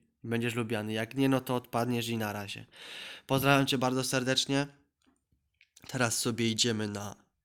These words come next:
teraz sobie idziemy na, kurwa, T R siedem? T R siedem?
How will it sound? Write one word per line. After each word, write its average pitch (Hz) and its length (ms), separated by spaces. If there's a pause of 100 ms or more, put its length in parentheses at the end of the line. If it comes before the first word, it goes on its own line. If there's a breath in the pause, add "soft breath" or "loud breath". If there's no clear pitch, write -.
(240)
teraz 117 260
sobie 113 260
idziemy 104 300
na, 98 180
kurwa, 113 460
T - 200
R 120 260 (500)
siedem? 160 640 (1500 soft breath)
T 123 100
R 139 200
siedem? 160 720